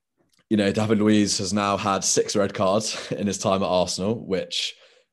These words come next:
you know, I'm pretty sure is, is nearly sort of one of our,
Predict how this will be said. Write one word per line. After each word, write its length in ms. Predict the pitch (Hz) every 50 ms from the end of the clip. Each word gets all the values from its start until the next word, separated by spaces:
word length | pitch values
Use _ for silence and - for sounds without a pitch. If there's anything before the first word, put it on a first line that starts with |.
| _ _ _ _ _ _ _
you 120 | - 98 95
know, 160 | 90 87 87
I'm 220 | 87 92 95 87 82
pretty 380 | - - - - 135 - 107
sure 460 | 110 - - 117 107 101 98 98 95 87
is, 300 | - 90 90 90 82 -
is 220 | - 90 90 82
nearly 440 | 92 95 98 98 95 92 90 87 87
sort 280 | 82 - 95 85 71 82
of 140 | 80 78 78 -
one 200 | 87 87 92 90
of 140 | 85 82 87
our, 440 | 87 85 82 82 82 80 82 87